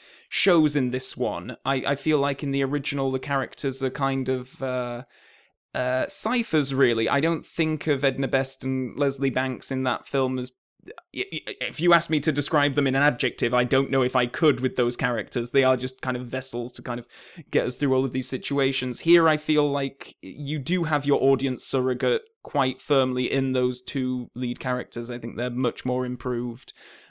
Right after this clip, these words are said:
Um, yeah, sorry, I, I could,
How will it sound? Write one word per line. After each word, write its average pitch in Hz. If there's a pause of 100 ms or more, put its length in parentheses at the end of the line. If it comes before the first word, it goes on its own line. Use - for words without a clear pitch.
(180)
Um, 123 (960)
yeah, 151
sorry, 123
I, 113
I 131
could, 123